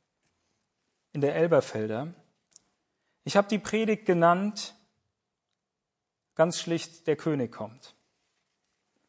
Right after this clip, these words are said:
Was war hier geschehen? Es war das Passafest in Jerusalem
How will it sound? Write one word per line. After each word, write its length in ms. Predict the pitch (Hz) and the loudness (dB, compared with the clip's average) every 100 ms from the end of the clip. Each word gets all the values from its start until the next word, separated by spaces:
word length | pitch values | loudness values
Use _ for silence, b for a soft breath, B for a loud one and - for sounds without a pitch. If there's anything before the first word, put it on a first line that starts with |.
| _ - | _ -2
Was 180 | 175 | 2
war 100 | 202 | 2
hier 160 | 185 202 | 2 2
geschehen? 560 | 180 - 190 202 247 285 - - _ _ _ - | 0 2 4 4 2 -4 -14 -20 _ _ _ -6
Es 200 | 147 - | -4 8
war 320 | 170 175 180 | 10 10 8
das 520 | 170 165 - - - | 6 4 4 -6 -10
Passafest 960 | - 202 208 214 - 220 240 - - - _ _ _ _ _ | 6 6 8 6 6 2 2 -8 -14 -20 _ _ _ _ _
in 140 | 156 | 0
Jerusalem 840 | 165 165 196 214 190 170 180 240 | 4 6 6 6 6 6 2 -2